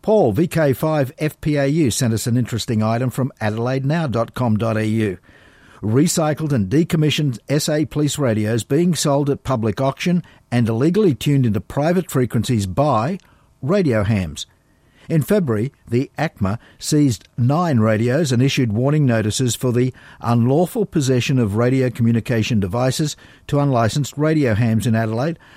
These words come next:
after a complaint of substantial interference from a licensed operator. Now, we won't go on from here, as so much of that story is full of inaccuracies.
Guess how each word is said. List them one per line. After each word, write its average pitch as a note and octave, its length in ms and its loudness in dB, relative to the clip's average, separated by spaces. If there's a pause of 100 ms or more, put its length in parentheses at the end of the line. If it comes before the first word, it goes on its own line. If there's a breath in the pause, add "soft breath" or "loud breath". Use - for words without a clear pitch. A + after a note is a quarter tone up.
(100)
after C#3+ 300 -2
a - 40 -4
complaint D3 440 -2
of A#2+ 120 -2
substantial D3 680 -4
interference A2+ 480 0
from B2 180 -2
a C3 60 0
licensed G2+ 500 -4
operator. F#2+ 460 -6 (840 loud breath)
Now, D3+ 200 2
we D#3 300 2
won't E3+ 340 2
go C3 180 4
on C#3+ 140 2
from A#2 180 0
here, C#3 300 4
as A#2 160 0
so C#3+ 240 0
much B2+ 320 0
of G#2 80 -2
that A2+ 200 -2
story B2 440 0
is A2 200 -2
full D#3+ 240 -2
of G2+ 120 0
inaccuracies. G#2 800 -4